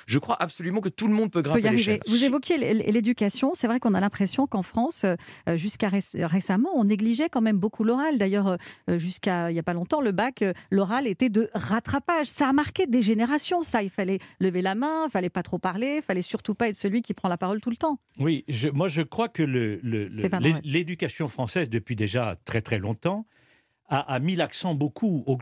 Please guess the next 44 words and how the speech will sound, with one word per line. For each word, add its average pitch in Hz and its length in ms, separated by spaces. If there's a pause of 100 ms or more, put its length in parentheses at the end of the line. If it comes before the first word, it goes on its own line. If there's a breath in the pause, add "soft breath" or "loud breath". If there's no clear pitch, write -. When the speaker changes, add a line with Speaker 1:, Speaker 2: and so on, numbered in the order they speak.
Speaker 3:
toutes 254 180
les 233 100
cultures 175 380
ont 147 120
abîmé 127 300
la 117 100
nature, 104 420
mais 147 240 (380)
notre 180 220
culture 214 420
a 170 80
particulièrement 175 840
abîmé 139 300
l'oral. 82 440 (680 soft breath)
Parce 190 200
qu'elle 226 180
a 180 60
dû 214 160
se - 80
consacrer 151 500
à 120 40
autre 117 220
chose, 180 580
et 139 80
c'est - 160
vrai 170 240
que 123 300 (280 soft breath)
l'une 135 160
des 123 120
forces 170 220
de 120 60
la 110 80
culture 110 320
française, 160 580 (260 soft breath)
c'est 170 160
la 156 80
pensée 143 260
logique. 107 460 (520)
C'est 170 220
la 139 160
réflexion 170 560
avant 139 160
de 127 80
parler, 120 500